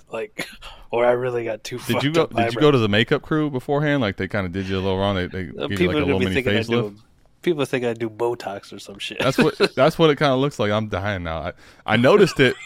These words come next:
Speaker 2: but I honestly thought you were just, like, waiting at that trade. That's so freaking great, man.
Speaker 1: That's the
Speaker 2: Um,
Speaker 1: best way to end a trade show ever right there.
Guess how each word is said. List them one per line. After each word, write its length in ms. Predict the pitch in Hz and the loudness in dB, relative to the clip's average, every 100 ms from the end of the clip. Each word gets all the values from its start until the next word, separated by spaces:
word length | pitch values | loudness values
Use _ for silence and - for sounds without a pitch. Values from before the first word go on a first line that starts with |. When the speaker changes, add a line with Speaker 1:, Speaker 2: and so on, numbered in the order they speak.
| - - - - | -18 -20 -20 -4
Speaker 2:
but 100 | 120 | 2
I 140 | 120 135 | 4 4
honestly 240 | 143 127 | 2 0
thought 180 | 123 120 | 0 2
you 80 | 113 | 2
were 80 | 107 | 0
just, 180 | 110 | 0
like, 140 | 110 98 | 0 4
waiting 360 | 104 127 107 90 - - | 4 4 2 -4 -4 -6
at 120 | 98 | -2
that 180 | 101 92 | 0 0
trade. 260 | - 113 101 | 2 4 4
That's 100 | 92 | 0
so 300 | - - 107 | -2 -2 -2
freaking 400 | 90 101 90 87 | -2 -6 -6 -6
great, 280 | 85 87 87 | -6 -4 -4
man. 280 | 87 87 82 - - - - | -4 -6 -8 -14 -20 -20 -4
Speaker 1:
That's 100 | 117 | 4
the 80 | 120 | 6
Speaker 2:
Um, 200 | 104 95 | 6 4
Speaker 1:
best 300 | 127 123 - | -2 -4 -6
way 120 | 120 | -6
to 100 | 117 | -4
end 160 | 113 117 | -6 -8
a 40 | |
trade 320 | 107 - 113 110 | -10 -8 -8 -8
show 240 | 113 98 - | -10 -10 -8
ever 300 | 117 117 101 | -8 -8 -10
right 220 | 98 107 - | -10 -10 -12
there. 200 | 104 | -18